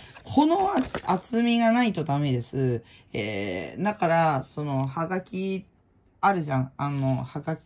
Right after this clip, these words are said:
完成ハガキのやつだったら、まあ、同じような感じ。今、ちょっと完成、えー、郵便局のハガキ、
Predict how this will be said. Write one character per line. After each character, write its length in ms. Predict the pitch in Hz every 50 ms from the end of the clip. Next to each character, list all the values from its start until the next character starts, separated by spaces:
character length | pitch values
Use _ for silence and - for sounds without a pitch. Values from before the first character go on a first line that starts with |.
| _ _ _
完 220 | - - 180 190 190
成 420 | - - - - - 202 196 202
ハ 220 | 196 - 208 214
ガ 160 | 208 196 180 180
キ 140 | - 143
の 100 | 135 131
や 160 | 127 131 139 135
つ 120 | - -
だ 120 | 151 156
っ 100 | 170 -
た 140 | - - -
ら、 180 | 285 277 - - - - - - - -
ま 180 | 180 170 151
あ、 60 | 139 143
同 260 | 160 180 185 185 180
じ 160 | 175 190 190
よ 160 | 196 196 180
う 40 | 160
な 260 | 143 127 127 131 131 - _ _ -
感 160 | - 135 135
じ。 120 | - -
今、 260 | - - - 170 175 180
ち 80 | -
ょ 20 | - _ _
っ 20 | _
と 80 | -
完 180 | - 196 208 214 226 - -
成、 220 | 214 208 214 208 196 - _ _ _ _ _ _ - _ _ _ _ _ -
え 140 | - 113 117
ー、 100 | 165 160
郵 140 | 180 196 208
便 180 | 262 277 269
局 300 | - 190 165 - - 143
の 200 | 135 131 131 131
ハ 280 | 127 - 156 147 151 156 156
ガ 220 | 170 175 190 185
キ、 440 | - - - - 185 170 170 165 -